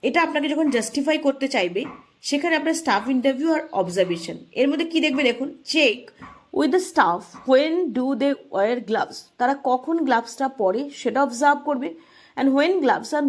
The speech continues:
not required", এবং কখন গ্লাভসটা রিকোয়ার নয় সেটা ওরা জাস্টিফাই করবে যে স্টাফ যে করছে সেই কাজটা সেটা ঠিক করেছে কিনা। "The staff should also know difference between clean and sterile gloves and when to use", যেটা আমি বললাম।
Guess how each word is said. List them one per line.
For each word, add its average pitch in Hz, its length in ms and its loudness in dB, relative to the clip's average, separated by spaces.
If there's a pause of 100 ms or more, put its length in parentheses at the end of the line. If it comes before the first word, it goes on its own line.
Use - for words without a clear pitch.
not 220 340 0
required", 233 440 -2 (420)
এবং 277 280 -2
কখন 262 400 -2
গ্লাভসটা 208 360 -2
রিকোয়ার 208 500 -4
নয় 196 580 -2 (640)
সেটা 302 540 0 (480)
ওরা 269 200 2
জাস্টিফাই 277 520 0
করবে 247 240 -2
যে 262 100 -8
স্টাফ 247 500 -2
যে 294 200 -4 (100)
করছে 302 360 -2
সেই 214 140 -4
কাজটা 185 340 -10
সেটা 254 140 -6
ঠিক 311 280 -4
করেছে 208 340 -6
কিনা। 160 280 -12 (380)
"The 277 80 -4
staff 302 380 2 (120)
should 370 240 -2 (460)
also 269 460 0
know - 440 -6
difference 330 480 -2
between 311 340 -2
clean 294 240 -2
and 302 120 -2
sterile 262 480 -2
gloves 175 320 -2 (360)
and 220 220 -4
when 233 240 -4
to 240 160 -6
use", 170 240 -4
যেটা 220 200 -6
আমি 240 180 -6
বললাম। 156 440 -10